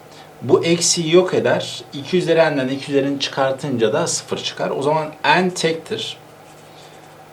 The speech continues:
N tek olduğu için bu eksi dışarıya çıkacak, buraya artı yapacak. İki üzeri n artı iki üzeri n eşittir altmış dört olacak.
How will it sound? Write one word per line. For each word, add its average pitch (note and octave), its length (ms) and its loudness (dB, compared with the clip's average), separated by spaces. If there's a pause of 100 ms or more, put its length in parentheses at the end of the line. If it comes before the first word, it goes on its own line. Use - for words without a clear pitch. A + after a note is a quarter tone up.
(400)
N F#3+ 180 6
tek G3+ 240 2
olduğu F#3+ 260 4
için F3+ 240 0
bu F#3 80 6
eksi F3+ 260 2
dışarıya F#3 360 4
çıkacak, F3+ 340 2
buraya F3 220 6
artı E3+ 260 4
yapacak. D3+ 400 0
İki D#3 240 -8
üzeri E3 200 4
n D#3 220 0
artı D3 360 0
iki C3 340 -10
üzeri D3 260 4
n C#3 420 0
eşittir B2 540 -4
altmış B2 420 2
dört E3 200 2
olacak. D#3 420 0